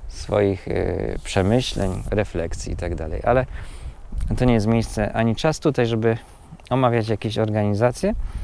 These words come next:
W każdym bądź razie konkluzja jest taka, że nikt nie, z tym nic, nikt z tym nic nie robi, nikt tym nie,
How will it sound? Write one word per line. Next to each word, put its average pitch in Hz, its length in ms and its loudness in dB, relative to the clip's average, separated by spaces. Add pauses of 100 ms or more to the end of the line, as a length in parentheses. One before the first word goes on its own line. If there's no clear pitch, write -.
(640)
W - 40 4
każdym 160 220 4
bądź 160 160 4
razie 156 300 4 (720)
konkluzja 147 440 4
jest 123 140 2
taka, 147 280 6
że 131 260 4 (460)
nikt 165 360 -2
nie, 135 360 0
z - 160 -6
tym 131 200 6
nic, 123 180 4
nikt 185 300 4
z - 60 4
tym 139 180 8
nic 117 180 8
nie 113 160 8
robi, 120 300 8
nikt 175 280 6
tym 135 200 6
nie, 117 180 6